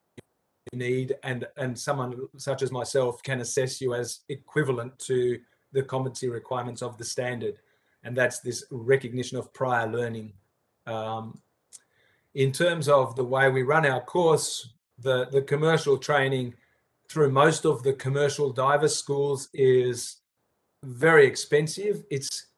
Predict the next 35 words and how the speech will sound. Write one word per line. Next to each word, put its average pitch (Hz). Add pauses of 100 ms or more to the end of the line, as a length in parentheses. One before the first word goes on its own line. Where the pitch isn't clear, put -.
(200)
theoretically 165
the 135
same 143
course 151
we 151
run, 170
but 135
it's 127
much 131
more 127
focused 135
around 123
commercial 127
diving. 123 (640)
And 127
we 147
basically 131 (560)
do 131
our 143
course 139
purely 160
as 127
a 127
scientific 123
diving 117
course. 117
So 123
all 127
of 120
the 131
tasks 127
that 127
you 120
do 135
are 120